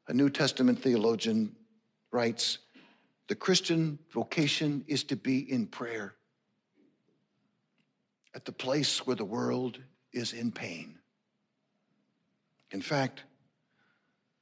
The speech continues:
proximity to pain seems to lend credibility and power to our prayers.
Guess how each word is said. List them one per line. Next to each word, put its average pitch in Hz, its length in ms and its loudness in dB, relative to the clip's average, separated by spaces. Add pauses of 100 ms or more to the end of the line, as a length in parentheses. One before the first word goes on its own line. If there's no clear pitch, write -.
(140)
proximity 143 600 2
to 120 100 -4
pain 98 540 -6 (1300)
seems 123 260 -2
to 151 100 0
lend 123 380 2
credibility 123 640 0
and 110 180 -6
power 104 480 -6 (720)
to 101 180 -2
our 101 120 -2
prayers. 90 560 -8